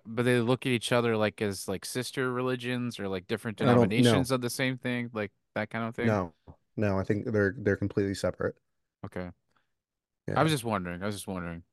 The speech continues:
Speaker 2: Yeah,
Speaker 1: If
Speaker 2: I
Speaker 1: it
Speaker 2: believe
Speaker 1: was
Speaker 2: they're
Speaker 1: like,
Speaker 2: completely separate. No,
Speaker 1: if it was
Speaker 2: no.
Speaker 1: like, uh, "We're, we're Methodists and we're
Speaker 2: No,
Speaker 1: Baptists."
Speaker 2: no, no, no. I wouldn't be signing up with anything close to Anton LaVey. Like, I'd be like, "Fuck that shit."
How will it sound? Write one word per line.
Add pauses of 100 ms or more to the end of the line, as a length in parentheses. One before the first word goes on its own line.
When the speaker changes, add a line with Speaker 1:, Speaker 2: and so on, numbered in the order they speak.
(420)
Speaker 2:
Yeah,
Speaker 1:
If
Speaker 2:
I
Speaker 1:
it
Speaker 2:
believe
Speaker 1:
was
Speaker 2:
they're
Speaker 1:
like,
Speaker 2:
completely
separate.
No,
Speaker 1:
if
it
was
Speaker 2:
no.
Speaker 1:
like,
uh, (100)
"We're, (100)
we're (100)
Methodists
and
we're
Speaker 2:
No,
Speaker 1:
Baptists."
Speaker 2:
no,
no,
no.
I
wouldn't
be
signing
up (640)
with
anything
close
to
Anton
LaVey.
Like,
I'd
be
like,
"Fuck
that
shit."